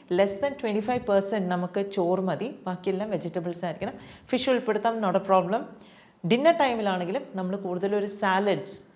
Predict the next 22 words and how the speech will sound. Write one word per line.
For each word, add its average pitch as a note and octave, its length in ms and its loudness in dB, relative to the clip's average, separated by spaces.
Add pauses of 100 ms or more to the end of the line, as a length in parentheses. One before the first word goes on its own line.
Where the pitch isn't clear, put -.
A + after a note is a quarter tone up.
(180)
and C4 280 -4
ഫ്രൂട്ട്സ് F#3+ 380 -2
എന്നുള്ളൊരു, F3+ 360 -2 (180)
ഒരു F3 160 2
ഇതിലേക്ക് E3+ 360 0
സ്വിച്ച് G#3 300 -6
ചെയ്യണം. - 540 -14 (260)
Now, A3 120 4 (240)
അപ്പോൾ G3+ 160 -2
ചോദിക്കും, A3+ 280 0
"അയ്യോ, A3 280 2
ഞാനൊന്നും A3 480 0
കഴിക്കുന്നില്ല." G#3 640 2 (260)
നമുക്ക് G3 320 2
കഴിച്ചതൊക്കെ A3 500 4
ഇത്രയും G#3+ 260 0
നാൾ G#3+ 160 2
നമ്മൾ G#3+ 200 0
സ്റ്റോർ G#3 340 2
ചെയ്തിട്ടുണ്ട്, A3 640 2 (100)
അത് F3 180 -4
മതി. G3+ 420 -2